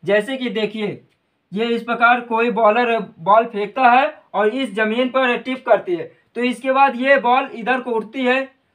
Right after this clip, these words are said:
तो यहाँ पे जैसे कि ये, ये स्टंप होता है,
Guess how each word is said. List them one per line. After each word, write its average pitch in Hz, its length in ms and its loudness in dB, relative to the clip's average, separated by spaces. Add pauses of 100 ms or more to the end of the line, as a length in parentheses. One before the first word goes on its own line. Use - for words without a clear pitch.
(100)
तो 202 60 -12
यहाँ 202 300 2
पे 240 100 -8
जैसे 226 260 -6
कि 226 180 -12
ये, 220 120 2 (600)
ये 226 220 0
स्टंप 247 340 -4
होता 254 240 0
है, 247 200 0